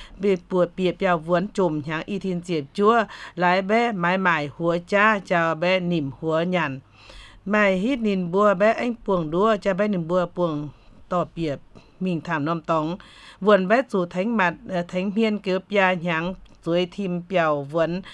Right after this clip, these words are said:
Tiểu công nay con bé buồng xi-, khâu xiến tối kêu nín bùa bé hải tàu gang. Xiến tài có béo miền quyền chế cuối ý tại bé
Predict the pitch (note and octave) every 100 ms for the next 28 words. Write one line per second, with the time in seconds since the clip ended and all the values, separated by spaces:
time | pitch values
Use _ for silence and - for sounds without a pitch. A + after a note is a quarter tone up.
0 | - - - A3+ - A3+ A3 A#3 B3+ B3+
1 | A#3+ A#3+ A3+ A#3+ A#3 - G#3 F#3 C#3+ -
2 | - - C4+ B3+ F#3+ F3 F#3 F3 F3 F3
3 | F3 F3+ D3 E3+ F3 F#3 E3+ D3+ - C#3
4 | D3+ E3 D#3 - - - - - - -
5 | - - A#3 A#3 B3 G#3+ F3+ F3 A3+ C4+
6 | C#4 B3 G#3 F#3+ D#3+ C#3+ F#3+ F3+ - A3+
7 | B3 - A#3+ B3+ D3+ F3+ F#3+ F3+ D#3+